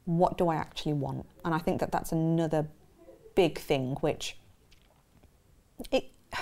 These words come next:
it kind of could come under something other than mindset, but at the same time, I think mindset's such a broad umbrella. Designing that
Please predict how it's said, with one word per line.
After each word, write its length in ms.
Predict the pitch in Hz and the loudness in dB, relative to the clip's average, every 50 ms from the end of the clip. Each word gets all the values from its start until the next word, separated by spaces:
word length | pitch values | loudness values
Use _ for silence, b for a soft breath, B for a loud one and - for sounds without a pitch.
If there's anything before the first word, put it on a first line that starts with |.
| B B B B - | B B B B -4
it 100 | 233 - | -2 0
kind 180 | - 302 294 | 4 4 4
of 120 | 294 294 - | 4 2 0
could 240 | - - 262 262 | 2 2 2 2
come 180 | - - 240 226 | 2 2 2 4
under 220 | 226 220 220 220 | 6 4 4 2
something 340 | 208 - 202 185 - 202 190 - | 2 0 -2 -2 -2 -2 -2 0
other 160 | - 180 185 175 | 0 0 0 0
than 160 | 180 175 175 | 2 2 2
mindset, 420 | 170 165 165 175 - - 220 - - | 2 2 0 -2 -2 -2 -4 -2 -2
but 120 | 202 180 | -2 -2
at 80 | 190 196 | -2 -2
the 60 | - | -4
same 260 | 175 - 185 175 175 | -4 -2 0 0 0
time, 240 | 175 175 175 170 165 - | 0 -2 -2 -4 -4 -6
I 40 | - | -6
think 200 | 175 - 185 - | -8 -6 -4 -2
mindset's 400 | 170 170 170 170 170 - - - | -2 -2 -2 -4 -6 -8 -10 -8
such 420 | - - - - - - - - - | -8 -8 -6 -4 -4 -6 -6 -6 -8
a 40 | |
broad 260 | 175 - 185 175 170 170 | -6 -4 -2 -2 -2 -2
umbrella. 520 | 165 165 - - - - - - 196 196 b b b b b b b b b b b b b b b b b b b b _ _ _ _ _ _ _ _ _ - 196 - | -4 -4 -4 -4 -4 -4 -4 -4 -4 -6 b b b b b b b b b b b b b b b b b b b b _ _ _ _ _ _ _ _ _ -8 -2 2
Designing 500 | - 202 180 185 190 196 208 214 233 240 | 4 4 6 6 4 4 4 4 4 2
that 220 | 233 240 208 - | 2 0 -4 -6